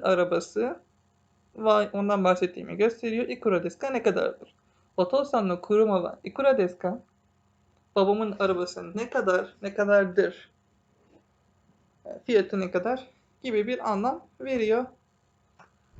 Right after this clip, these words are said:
Başka bir durum için de örnek yazdım. Farz edelim ki,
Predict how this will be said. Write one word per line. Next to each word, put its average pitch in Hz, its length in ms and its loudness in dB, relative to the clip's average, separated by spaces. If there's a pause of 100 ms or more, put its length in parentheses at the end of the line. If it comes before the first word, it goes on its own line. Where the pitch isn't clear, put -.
(1400)
Başka 254 400 0
bir 220 320 0
durum 214 440 0
için 202 320 -6
de 180 40 0
örnek 185 440 0
yazdım. 220 480 0
Farz 240 280 4
edelim 220 340 -4
ki, 220 280 -2